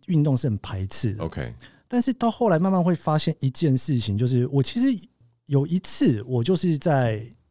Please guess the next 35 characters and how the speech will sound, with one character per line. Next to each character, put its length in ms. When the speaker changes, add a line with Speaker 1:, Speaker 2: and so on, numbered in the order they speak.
Speaker 1:
跑 160
步 220
的 100
时 180
候， 220
然 100
后 60
那 120
一 40
天 160
也 80
没 140
有 100
说 160
为 140
什 80
么 60
要 60
跑 160
步， 160
就 80
忽 160
然 160
灵 160
机 120
一 20
动 140
觉 120
得 80
说 160
很 160
烦， 440
就 120
去 80
跑 240